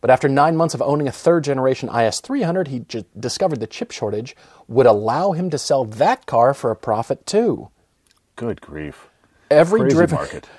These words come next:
Speaker 1: <laughs> No kidding. Every driven mile feels like a cash value loss, as the third-generation I S just never delighted him like the original I S,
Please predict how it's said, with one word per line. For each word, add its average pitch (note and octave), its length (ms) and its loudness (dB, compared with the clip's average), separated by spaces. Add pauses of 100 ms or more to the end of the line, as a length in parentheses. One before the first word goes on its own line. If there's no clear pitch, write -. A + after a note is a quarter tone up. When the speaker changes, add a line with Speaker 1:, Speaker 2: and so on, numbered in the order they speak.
Speaker 1:
<laughs> - 180 -20
No - 360 -10
kidding. E3 400 -2 (320)
Every B3 240 4
driven F#3 320 0
mile - 400 -4 (420)
feels D#3+ 480 2
like B2 160 -2
a F#2+ 60 -4
cash E3+ 500 -6
value B2+ 400 0
loss, C#3 680 -4 (720)
as C3 180 4
the A2+ 100 -4
third-generation F3+ 760 -2
I C3+ 160 -4
S B2+ 200 -2
just G#2 200 -8
never B2+ 320 -4
delighted C#3 420 -4
him C3+ 140 -2
like A#2 160 -6
the A#2 100 -6
original A2+ 360 -6
I E2 100 -16
S, - 360 -18